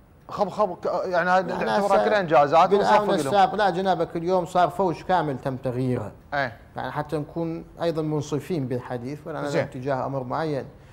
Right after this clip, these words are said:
Speaker 2: جنابك في الآونة السابقة كانت العمليات في وسط بغداد، الاغتيالات وغيرها.
Speaker 1: نعم.
Speaker 2: الآن بقدر الإمكان كوزير داخلية، كمؤسسات أمنية وغيرها،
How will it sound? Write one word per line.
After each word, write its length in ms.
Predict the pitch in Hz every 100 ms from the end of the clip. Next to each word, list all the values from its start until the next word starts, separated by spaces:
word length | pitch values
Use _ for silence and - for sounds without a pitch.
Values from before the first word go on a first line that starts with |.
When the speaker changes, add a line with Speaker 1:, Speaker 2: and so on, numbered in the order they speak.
| - -
Speaker 2:
جنابك 560 | 160 170 170 165 160 156 - -
في 60 | -
الآونة 360 | 151 156 160 156
السابقة 880 | - 170 160 156 - 151 147 147
كانت 560 | - - 165 151 139 - - - - - -
العمليات 480 | 147 147 147 147 156
في 140 | 147 151
وسط 280 | 151 143
بغداد، 420 | 143 139 135 139 135
الاغتيالات 680 | 135 135 147 143 151 143
وغيرها. 440 | 139 131 127 117 120 - - - - -
Speaker 1:
نعم. 100 | -
Speaker 2:
الآن 520 | 127 180 180 170 160 151 - -
بقدر 500 | 143 160 - 202 190
الإمكان 720 | 180 156 160 139 151 143 120 107 - - - - -
كوزير 400 | 135 135 127 143
داخلية، 720 | 131 139 131 147 139 143 135
كمؤسسات 760 | 135 123 120 127 - 123 139 131
أمنية 500 | - 139 143 143 143
وغيرها، 680 | 135 127 147 151 135 143